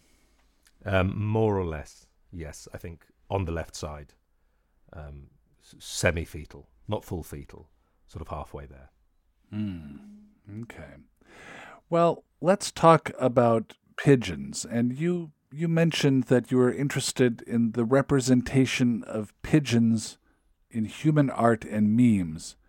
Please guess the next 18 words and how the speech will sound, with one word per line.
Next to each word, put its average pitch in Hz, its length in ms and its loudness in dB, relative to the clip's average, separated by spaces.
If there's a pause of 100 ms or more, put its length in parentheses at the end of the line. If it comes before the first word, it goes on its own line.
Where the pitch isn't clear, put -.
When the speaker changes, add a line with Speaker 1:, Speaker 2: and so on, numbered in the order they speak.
(180)
Speaker 2:
and 110 240 0
what 131 160 8
Speaker 1:
Hmm. - 180 -6
Speaker 2:
this - 140 -4
tells 120 340 2
us 92 180 -8
about 92 280 -6
ourselves. 87 800 -12 (180)
Speaker 1:
Hmm. 71 220 -10 (160)
That's, - 280 -14
that's - 280 -14
right. 65 200 -14 (420)
Speaker 2:
What 156 180 0
interested 123 640 -2
you 110 140 2
in 101 100 -2
this 98 180 -10
topic? - 520 -14